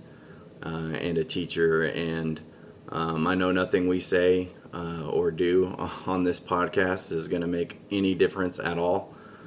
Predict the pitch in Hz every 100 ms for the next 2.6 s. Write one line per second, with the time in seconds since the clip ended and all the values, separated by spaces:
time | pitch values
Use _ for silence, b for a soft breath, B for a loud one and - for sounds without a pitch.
0 | B B B - 82 82 80 80 80 -
1 | 87 85 80 - - - 80 85 82 82
2 | 82 78 - - 85 -